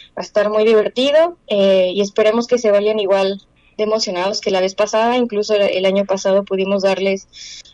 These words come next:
eh, unos pequeños obsequios a manera de rifa, y pues bueno, eso todavía les gustó más, porque lo que aprendieron se pudieron llevar a casa material para practicar y y a ponerle en práctica lo que aprendieron.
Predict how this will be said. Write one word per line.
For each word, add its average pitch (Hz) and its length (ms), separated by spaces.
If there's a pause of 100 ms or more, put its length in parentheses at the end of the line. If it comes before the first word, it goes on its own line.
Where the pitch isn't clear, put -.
(120)
eh, 175 440 (240)
unos 202 260
pequeños 196 420
obsequios 220 720 (180)
a 196 60
manera 190 380
de 208 100
rifa, 220 420
y 262 60
pues 196 180
bueno, 196 200
eso 196 100
todavía 208 300
les 214 160
gustó 214 240
más, 247 220
porque 202 260
lo 185 120
que 202 100
aprendieron 214 580
se 247 80
pudieron 202 340
llevar 190 280
a 202 100
casa 202 260
material 175 520
para 190 260
practicar 190 720
y 185 280 (460)
y 214 140
a 190 120
ponerle 196 400
en 214 80
práctica 214 480
lo 208 120
que 202 100
aprendieron. 180 480